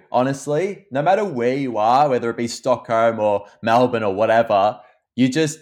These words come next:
I think the best thing to do is to just go out and explore. Like, literally the other night, um, Mark and Liam, they, they, they've been, like, going out in the city doing street photography, like, the, for the longest time, but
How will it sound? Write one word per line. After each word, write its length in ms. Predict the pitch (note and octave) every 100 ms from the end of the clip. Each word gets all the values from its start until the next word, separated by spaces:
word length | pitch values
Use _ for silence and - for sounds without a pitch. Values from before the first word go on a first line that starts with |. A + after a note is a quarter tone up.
| -
I 80 | B2
think 200 | D3+ D#3
the 80 |
best 280 | B2+ C3 C3+
thing 140 | C#3+ B2+
to 100 | A#2+
do 360 | B2 A#2+ C#3+
is 200 | C#3+ B2
to 80 | A#2
just 260 | A#2 A#2 -
go 220 | A#2 A#2
out 220 | A#2+ A#2
and 160 | A2+ A2
explore. 720 | G#2 - - G#2+ G2 F#2 -
Like, 180 | B2+ B2+
literally 380 | D3+ E3 A3 G#3+
the 160 | F3+
other 340 | E3 C#3 C#3 A2+
night, 380 | A2+ A2+ G2+ G2+ - _ -
um, 500 | A#2 A2+ G#2+ G2+ G2 _
Mark 360 | A#2+ B2+ C#3 C#3+
and 140 | A#2
Liam, 400 | A2 A#2+ A2+ G#2
they, 240 | A2 A#2+ B2+
they, 440 | B2 D3 D#3+ D3+ C#3+
they've 300 | E3+ G#3 -
been, 260 | F3+ D#3
like, 280 | B2 G#2 G2 - _ _ _ _ A#2
going 380 | C#3 C#3+ C3+
out 240 | B2+ B2+ B2
in 80 | B2
the 100 | A#2
city 340 | - B2 A#2+
doing 220 | A#2 A#2+
street 380 | A2+ - A#2 A2
photography, 540 | G#2+ B2 A2 A2+ A#2+
like, 200 | A2+ A2
the, 180 | B2 A#2 -
for 160 | - E3+
the 120 | D3
longest 800 | C#3 C#3+ D3+ D#3+ D3+ C#3+ - -
time, 640 | - A#2+ G#2 F2 G2 B2+ C#3 _ _ _
but 340 | C#3+ C#3+ C3